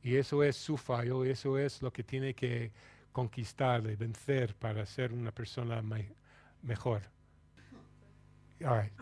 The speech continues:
Ahora, el antagonista ha ofrecido a todo el mundo del pueblo doscientos dólares por cada persona que,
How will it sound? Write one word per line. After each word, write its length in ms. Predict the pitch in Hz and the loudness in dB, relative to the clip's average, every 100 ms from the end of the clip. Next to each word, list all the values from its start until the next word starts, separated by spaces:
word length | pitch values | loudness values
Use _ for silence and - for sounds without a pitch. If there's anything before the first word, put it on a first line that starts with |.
| - - - - - - | -14 -16 -18 -20 -2 8
Ahora, 200 | 151 151 | 10 10
el 380 | - 147 147 156 | 8 8 10 8
antagonista 960 | 156 135 135 131 147 202 - 156 180 180 | 8 6 6 6 6 4 4 0 0 -2
ha 180 | - 147 | 6 8
ofrecido 800 | 185 170 160 - 160 147 143 156 - | 8 6 2 4 4 6 6 4 0
a 220 | - 120 | 2 2
todo 500 | - 147 170 202 202 | 4 8 10 10 10
el 80 | 180 | 10
mundo 340 | 160 165 151 | 8 8 8
del 140 | 135 120 | 6 6
pueblo 560 | 123 113 107 113 131 175 - - - - | 4 6 6 4 2 -4 -14 -20 -18 -2
doscientos 720 | 113 117 - 131 139 160 143 | 4 4 6 4 6 2 6
dólares 480 | 135 127 120 131 - | 8 8 6 2 -2
por 220 | - 107 | -4 -2
cada 240 | 123 123 | 2 2
persona 460 | 123 123 135 127 123 | 2 0 2 2 0
que, 320 | - 113 113 | 0 0 0